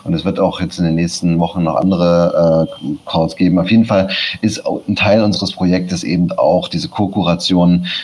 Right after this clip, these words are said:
Das heißt, wir suchen neben den Arbeiten auch, äh, ein kleines, feines Team aus, äh, Co-Kuratorinnen,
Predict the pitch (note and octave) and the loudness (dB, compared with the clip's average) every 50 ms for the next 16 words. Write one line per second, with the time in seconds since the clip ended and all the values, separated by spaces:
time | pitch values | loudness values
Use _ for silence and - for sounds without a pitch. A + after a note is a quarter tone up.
0 | - - - - F2+ F2 F2 F2 F2+ F2 D#2+ F2 F#2+ G2 F#2+ F#2+ F2+ F2 F2+ F2 | -10 -8 -4 -2 0 0 0 0 0 0 0 0 0 0 0 2 2 2 2 2
1 | F2 F#2 G2+ A2 A2 A2+ G#2 G2 F#2+ E2+ F2+ E2 E2 - - D#2+ F2 F#2 F2 - | 2 2 4 4 4 4 4 4 2 2 2 2 2 2 2 2 4 4 4 4
2 | - E2+ E2+ - F2+ F2+ F2+ F2 F2 F2 - - - - - - F2 F2 E2+ E2 | 4 2 2 0 0 2 2 2 2 0 -2 -8 -10 -8 -4 0 0 0 0 0
3 | - D#2+ E2+ E2+ E2 E2 E2 D#2+ D2+ - - E2 E2 E2 E2 E2 D#2 - - E2+ | 0 0 2 2 2 2 0 -2 -4 -8 -8 -6 -4 -4 -4 -4 -4 -2 0 0
4 | E2+ F#2+ G#2+ A2+ G#2+ F#2+ F#2+ - - F#2+ F2 F#2+ G2+ G2 F#2 - - - A#2+ A#2 | 2 4 4 4 4 2 0 -2 -2 0 2 2 2 0 0 -2 -2 2 4 6
5 | A#2 A#2 A2+ G2+ G2+ D#2+ D#2 E2+ F2 E2+ - - - - - E2+ - F2+ F2+ E2+ | 6 6 6 4 4 2 2 2 2 0 -2 -6 -8 -6 -6 -4 -2 0 0 2
6 | E2+ E2+ E2+ E2+ E2+ - - - C3 A#2 B2+ - A#2 G2+ G2+ F#2+ - - A2 G2+ | 2 2 0 0 -2 -4 -2 -2 -2 -2 0 -2 -2 0 -2 -2 0 0 0 0
7 | G2 G#2 F#2+ F#2 F#2 F#2+ F#2+ F#2+ | 2 2 2 2 2 2 0 0